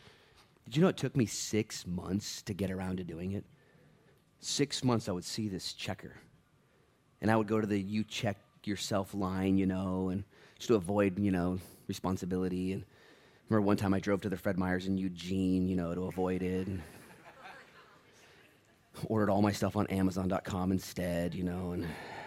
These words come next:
I'm kidding, you know. But after six months, I went through a check, and I went through a line a couple times, and finally one day I was like, "Hey, hey, hey, check this out." I said, "Six months ago, I prayed, and I, and I asked God to show me somebody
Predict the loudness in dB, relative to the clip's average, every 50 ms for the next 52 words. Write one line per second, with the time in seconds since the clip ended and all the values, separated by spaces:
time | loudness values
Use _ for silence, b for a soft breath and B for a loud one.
0 | B B B B B B B B -4 -4 -6 -10 -14 -12 -10 -4 -2 0 0 0
1 | 0 -2 -2 -4 -4 -4 -4 -6 -8 b b b b b 6 6 6 6 4 2
2 | 2 4 6 6 6 8 8 6 6 6 4 0 0 2 0 0 4 6 6 6
3 | 6 4 4 2 2 2 0 -2 -4 -6 -6 -4 -4 -4 -2 0 0 0 0 -2
4 | -4 -6 b b b b b b 6 8 10 10 10 10 12 12 12 12 10 8
5 | 8 6 6 8 8 8 8 6 6 6 4 0 -6 -14 -16 _ _ _ _ _
6 | _ _ _ _ _ _ _ _ _ -2 -2 -2 -2 -2 -6 -6 -8 -10 -12 -14
7 | -20 -20 _ _ _ _ _ -20 _ _ _ _ _ _ _ _ -20 _ _ _
8 | -6 -6 -4 -2 -2 -2 0 2 2 2 2 0 -2 -8 -8 -10 -10 -16 -20 _
9 | _ _ _ _ _ _ _ _ _ _ _ _ _ _ _ -10 -10 -8 -6 -6
10 | -6 -6 -8 -12 -18 -20 _ _ _ _ _ _ _ _ _ _ _ _ _ _
11 | _ _ -20 -20 _ _ -2 0 0 2 2 2 2 2 2 0 0 -2 -6 -4
12 | -6 -6 -8 -10 _ _ _ _ _ _ _ -8 -4 -2 0 0 0 0 -2 -4
13 | -8 _ _ _ _ _ _ _ _ _ _ -20 _ _ _ _ -4 -2 0 0
14 | 2 0 0 -2 -4 -6